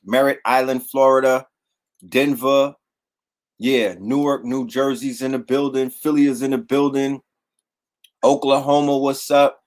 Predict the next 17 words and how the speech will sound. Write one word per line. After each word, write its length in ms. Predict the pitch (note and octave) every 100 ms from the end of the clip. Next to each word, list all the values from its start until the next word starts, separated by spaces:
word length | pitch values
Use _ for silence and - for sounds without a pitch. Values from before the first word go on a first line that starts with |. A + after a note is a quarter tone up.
| _ _ _ _
You 100 | -
know 80 | C#3+
what 60 | D3
I'm 60 |
talking 300 | C#3+ D#3+ D3+
about? 200 | D3+ C#3+
I 40 | C#3+
wanna 220 | D3 C#3
apologize 840 | A#2 - D3+ D#3 C#3+ C3+ C#3 C#3 C3+
to 220 | C#3 -
everybody 480 | C3+ C#3+ C3+ C3 C3
in 160 | A#2+ A2+
YouTube 480 | D3 C#3+ - C#3+
land 300 | C3 C#3 C#3+
for 100 | -
the 80 | C3
poor 480 | - _ D3+ C#3+ C3+